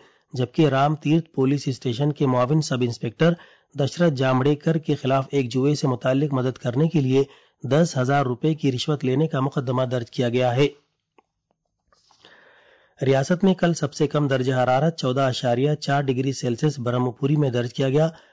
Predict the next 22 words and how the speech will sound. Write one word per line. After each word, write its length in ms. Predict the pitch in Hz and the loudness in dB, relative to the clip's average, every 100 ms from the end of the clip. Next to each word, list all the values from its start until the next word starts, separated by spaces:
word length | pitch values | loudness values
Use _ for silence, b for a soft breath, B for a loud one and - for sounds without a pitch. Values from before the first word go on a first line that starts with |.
| B | B
मराठवाड़ा 440 | 131 135 127 127 147 | 0 0 0 2 2
के 160 | 170 | 0
छत्रपति 460 | 160 135 131 123 135 | -2 -2 -4 -2 -4
संभाजीनगर 680 | - 123 123 123 127 160 165 B B | -2 0 0 0 2 2 0 B B
और 180 | 139 131 | -2 0
बीड 220 | 120 147 | 0 2
में 140 | 165 170 | 4 2
तकरीबन 460 | 143 139 135 151 160 | 0 0 2 2 0
सत्रह, 380 | 139 - 165 | -2 -4 -2
जबकि 400 | 151 135 - 147 143 | 0 -2 -2 0 0
परभनी 440 | 131 120 123 175 | 0 0 2 4
में 160 | 135 139 B B | 4 0 B B
सत्रह 360 | - 135 165 170 | -6 -4 2 2
अशारिया 540 | 151 - 123 123 151 135 | 0 -2 -2 0 0 -2
नौ 240 | 127 165 | 0 0
डिग्री 340 | 139 123 139 143 | 0 -2 -2 -4
सेल्सियस 420 | - 120 - 139 | -6 -6 -2 -2
दर्ज 260 | 123 117 | -2 -4
हरारत 400 | 123 123 151 131 | -4 0 0 0
दर्ज 220 | 120 123 - | -2 -4 -4
किया 180 | 135 | -4
गया। 240 | 120 135 | 2 2